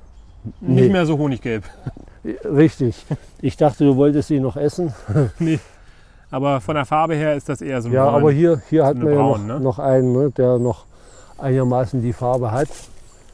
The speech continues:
Speaker 2: wie er sein muss.
Speaker 1: Naja, auch hier so ein bisschen der Efeu drumherum. Und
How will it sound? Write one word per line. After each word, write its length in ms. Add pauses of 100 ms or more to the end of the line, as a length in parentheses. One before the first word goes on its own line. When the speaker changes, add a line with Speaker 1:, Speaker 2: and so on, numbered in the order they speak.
(380)
Speaker 2:
wie 80
er 100
sein 340
muss. 400 (2250)
Speaker 1:
Naja, 240
auch 140
hier 320
so 80
ein 60
bisschen 460 (380)
der 160
Efeu 340
drumherum. 720 (540)
Und 260